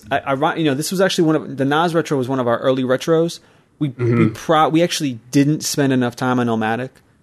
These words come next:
Speaker 1: um, because we all just assumed that everybody knew it was one of the greatest albums ever.
Speaker 2: Right.
Speaker 1: Right.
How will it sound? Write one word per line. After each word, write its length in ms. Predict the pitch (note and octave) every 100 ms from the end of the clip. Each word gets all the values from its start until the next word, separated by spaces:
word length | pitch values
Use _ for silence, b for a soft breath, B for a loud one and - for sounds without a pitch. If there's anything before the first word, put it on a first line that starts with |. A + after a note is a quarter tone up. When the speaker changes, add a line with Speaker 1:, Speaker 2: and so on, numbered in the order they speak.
| _ _ _ -
Speaker 1:
um, 200 | A#2 A2+
because 280 | A2+ C3 C#3
we 120 | C#3
all 160 | C#3+ C3+
just 200 | - -
assumed 260 | B2+ C#3 C3
that 80 |
everybody 280 | B2+ A2+ A#2
knew 220 | A2+ A2+
it 100 | A2
was 320 | G#2 G#2+ - -
one 140 | A#2
of 40 |
the 60 | A2
greatest 320 | A2+ G#2 G2+
albums 240 | G2+ G#2+ F#2+
ever. 240 | F#2 - _ _ _ -
Speaker 2:
Right. 260 | G#2+ F#2 - _ _ _ _
Speaker 1:
Right. 240 | - G2+